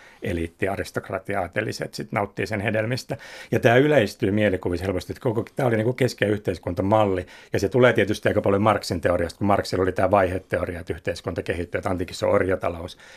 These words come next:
keskiajan feodaalinen talous, ja sit tulee kapitalismi. Niin se on jotenkin syöpynyt semmoiseksi, että tää on, tällainen oli keskiajan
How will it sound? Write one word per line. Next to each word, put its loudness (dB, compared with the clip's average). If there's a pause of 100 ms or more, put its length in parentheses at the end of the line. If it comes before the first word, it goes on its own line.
(120)
keskiajan -2
feodaalinen 4
talous, 0
ja -4
sit -4
tulee 0
kapitalismi. -2 (340)
Niin -2
se 0
on 6
jotenkin 0
syöpynyt 2
semmoiseksi, -2
että -8
tää 4
on, 0
tällainen 2
oli 0
keskiajan -4